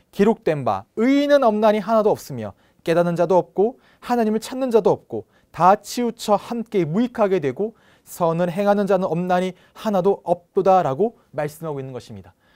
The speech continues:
그리고 나서 로마서 삼 장 이십삼 절에 이렇게 말씀합니다. 모든 사람이 죄를 범하였음에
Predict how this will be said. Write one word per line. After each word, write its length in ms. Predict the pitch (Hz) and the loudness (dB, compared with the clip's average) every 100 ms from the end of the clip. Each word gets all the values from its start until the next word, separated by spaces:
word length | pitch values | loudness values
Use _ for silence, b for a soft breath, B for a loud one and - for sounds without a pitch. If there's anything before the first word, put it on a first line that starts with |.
| b b b | b b b
그리고 340 | 202 214 254 | 0 0 0
나서 200 | 247 240 | -2 0
로마서 280 | 196 196 202 | -2 -2 -6
삼 180 | 208 196 | -10 -6
장 160 | 202 - - | -8 -8 -10
이십삼 380 | 165 202 208 180 | -10 -8 -8 -4
절에 340 | 170 208 - _ - | -2 -4 -6 _ -4
이렇게 420 | 170 185 170 113 | -2 -2 -4 -6
말씀합니다. 680 | 101 110 - 160 107 101 - b b b b | -4 -8 -8 -10 -10 -12 -16 b b b b
모든 440 | 143 160 202 214 | -2 0 0 -2
사람이 340 | 202 185 185 | -4 -4 -4
죄를 260 | 185 170 170 | -6 -6 -4
범하였음에 640 | 147 156 156 151 123 104 | -4 -4 -4 -6 -12 -16